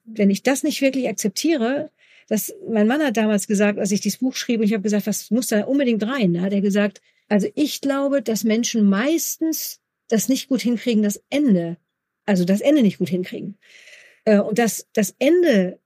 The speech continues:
äh, zu bewältigen, eine viel größere Aufgabe ist, als die neutrale Zone zu durchschreiten. Weil wir in Altem hängen bleiben und dann gar nicht wirklich nach vorne gehen können weit." Und da habe ich gedacht, "Das ist krass", weil das hätte ich jetzt nicht gesagt, weil ich ja ein Ende liebe.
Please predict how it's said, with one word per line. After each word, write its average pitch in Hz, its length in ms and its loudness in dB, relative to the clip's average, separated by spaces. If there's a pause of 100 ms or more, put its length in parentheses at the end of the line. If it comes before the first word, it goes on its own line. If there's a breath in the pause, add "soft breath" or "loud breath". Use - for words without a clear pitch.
(200)
äh, 202 540 -2
zu 214 140 2
bewältigen, 196 480 4
eine 185 100 4
viel 339 180 2
größere 254 400 -2
Aufgabe 202 380 0
ist, 208 100 -4
als - 140 -4
die 196 60 2
neutrale 185 460 2
Zone 226 280 -2
zu 185 120 -6
durchschreiten. 180 560 -10 (440)
Weil 196 140 6
wir 202 100 4
in 196 80 -2
Altem 254 340 0
hängen 294 300 2
bleiben 302 420 -2 (340)
und 208 160 2
dann 254 220 2
gar 226 180 0
nicht 285 160 -4
wirklich 240 220 -2
nach 240 120 -4
vorne 214 280 2
gehen 160 240 -8
können 165 260 -6
weit." - 240 -10 (500 loud breath)
Und 202 100 0
da 190 60 4
habe 175 60 2
ich - 60 -10
gedacht, - 160 -6
"Das 151 140 -6
ist - 160 -6
krass", - 340 -4
weil 190 140 2
das - 280 -4 (320)
hätte 196 280 2
ich - 140 -2
jetzt - 180 2
nicht 262 180 -2
gesagt, 311 500 -4 (720)
weil 240 240 2
ich - 80 -2
ja 240 60 4
ein 233 60 2
Ende 247 220 2
liebe. 202 320 2